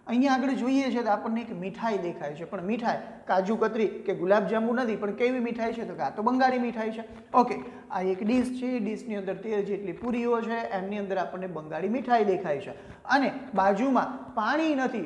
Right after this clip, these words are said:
પરંતુ આપણને પીવા માટે શું આપેલું છે? તો કે પીવા માટે આપણને ગંગાજળ આપેલું છે. તો આટલી વસ્તુ આપણે યાદ રાખીએ તો આપણને કોણાર્કનું સૂર્ય મંદિર આખું આવડી જાય. તો જોઈ લઈએ શું કહેવા માંગે છે.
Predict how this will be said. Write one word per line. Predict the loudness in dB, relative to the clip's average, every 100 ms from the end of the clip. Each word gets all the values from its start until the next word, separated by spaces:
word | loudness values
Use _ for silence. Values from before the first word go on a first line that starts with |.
| -4
પરંતુ | -4 -2 -2 -2
આપણને | -2 -4 -6 -4
પીવા | 0 2
માટે | 2 0 0
શું | 4 6
આપેલું | 6 0 -4
છે? | -6 -8
તો | -10
કે | -10
પીવા | -10 -4 -2
માટે | -2 -6 -8
આપણને | -8 -10 -10
ગંગાજળ | -8 -6 -6 -6 -8
આપેલું | -8 -10 -12 -12
છે. | -14 -16 -20 -6
તો | -4
આટલી | 0 0 2 2
વસ્તુ | 4 2 4 4
આપણે | 4 2 2
યાદ | 2 4
રાખીએ | 4 4 -2 -4 -6 2
તો |
આપણને | 2 2 -2 -2
કોણાર્કનું | -2 0 -2 -4
સૂર્ય | -6 -4 -4
મંદિર | -4 -4 -4
આખું | -4 -2 -2
આવડી | -2 -4
જાય. | -10 -14 -20 -6
તો | -4
જોઈ | 2 4 6
લઈએ | 6 4 -2
શું | -4 -4
કહેવા | 0 2 2
માંગે | 0 -4 -6
છે. | -10